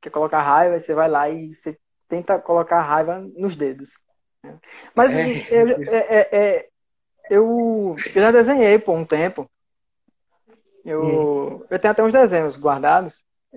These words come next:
Speaker 1: Eu já desenhei. Agora, eu, só que eu nunca parei pra prestar atenção nisso.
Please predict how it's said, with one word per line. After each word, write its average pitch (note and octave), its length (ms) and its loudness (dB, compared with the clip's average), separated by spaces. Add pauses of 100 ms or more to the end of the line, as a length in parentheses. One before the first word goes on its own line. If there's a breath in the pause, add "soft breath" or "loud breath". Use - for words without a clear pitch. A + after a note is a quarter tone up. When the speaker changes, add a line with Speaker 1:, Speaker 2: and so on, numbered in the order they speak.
(100)
Speaker 1:
Eu E3+ 500 -4
já F3 160 -14
desenhei. G3 320 -4
Agora, G#3+ 340 4
eu, G#3+ 160 -4
só - 100 -6
que A#3 80 0
eu A#3+ 40 2
nunca B3+ 200 0
parei C4+ 220 4
pra A#3 80 0
prestar A3 200 0
atenção G#3 300 -4
nisso. F#3+ 240 -6